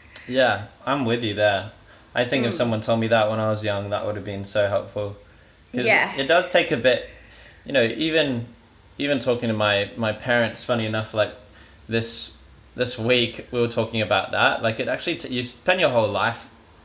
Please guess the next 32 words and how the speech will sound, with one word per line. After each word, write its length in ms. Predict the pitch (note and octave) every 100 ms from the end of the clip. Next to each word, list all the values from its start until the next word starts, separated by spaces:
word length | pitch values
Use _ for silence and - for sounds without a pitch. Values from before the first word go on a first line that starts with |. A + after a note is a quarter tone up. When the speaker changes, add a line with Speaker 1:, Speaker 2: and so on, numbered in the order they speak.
| - - -
Speaker 1:
trying 260 | - A2 G2+
to 60 | F#2+
get 240 | G2+ -
there, 320 | F#2 F2 G#2+ -
you 100 | G#2
know, 180 | G2 G#2+
to 280 | - G2 -
embrace 560 | G#2 G2+ G2 G2 - - - - -
your, 460 | A2+ G#2 G2+ G2 -
yourself 560 | G#2 G2 - G#2 G#2 G#2+
and, 300 | G2+ G2 G2 - - -
and 180 | G#2+ F#2+
to 120 | G2+
be 180 | G#2+ G#2
okay 320 | G2+ - F#2+
with 160 | G2 G2
who 80 |
you 200 | G2 F#2+
are. 280 | F2+ G2+ B2+
So 260 | - G#2 G2
it's 180 | - -
a, 80 | -
Speaker 2:
Mm-hmm. 200 | F3 F3 - - - - -
Speaker 1:
that's 260 | G2+ G2
a 80 | G#2+
really 200 | G#2 G2+
powerful 520 | - G2 A2+ A#2 G2+
one. 240 | G2 G2 F#2+ - - - - _ -
Uh, 400 | G#2+ G#2+ G#2+ G#2
Speaker 2:
Yeah. 60 | - -
Speaker 1:
what 300 | A#2 D3 -
does 500 | E3 D#3+ D3 B2+ -